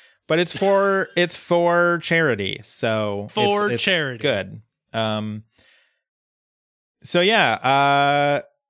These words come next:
Speaker 1: that's the various ways you can get in contact with us. Um, we're all over the place, except not really much on Twitter anymore. So,
Speaker 2: Yeah,
Speaker 1: uh,
Speaker 2: we're really not all <laughs> over the place. We're just in our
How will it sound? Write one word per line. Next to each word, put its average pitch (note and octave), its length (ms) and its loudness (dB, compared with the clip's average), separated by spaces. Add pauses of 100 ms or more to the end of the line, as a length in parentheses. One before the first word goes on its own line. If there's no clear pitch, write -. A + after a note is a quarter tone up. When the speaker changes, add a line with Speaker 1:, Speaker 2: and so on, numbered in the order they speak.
Speaker 1:
that's D3+ 320 0 (160)
the C#3 100 0
various A#2 580 0
ways G#2+ 280 -2
you G2+ 80 -14
can G#2+ 100 -10
get G2+ 160 -6
in G2+ 80 -8
contact G#2+ 560 -6
with A2 160 -2
us. G#2+ 400 -4 (100)
Um, A2 680 -4 (220)
we're C3+ 240 2
all B2 220 2
over G#2 200 -2
the G2+ 80 -6
place, G#2 520 -4
except C#3 440 -4
not C3+ 340 -2
really D3+ 280 0
much D3 220 -2
on D3+ 140 0
Twitter B2+ 380 -2
anymore. F#2+ 560 -10
So, G2 520 -6
Speaker 2:
Yeah, G3 160 2
Speaker 1:
uh, F3 40 0
Speaker 2:
we're G3+ 180 0
really A#3 300 0
not F#3+ 160 2
all E3+ 200 0
<laughs> - 20 -6
over - 200 -10
the G#3 120 0
place. F3 460 -4
We're E3+ 140 -4
just F3+ 300 -4
in F3 120 -4
our E3 300 -6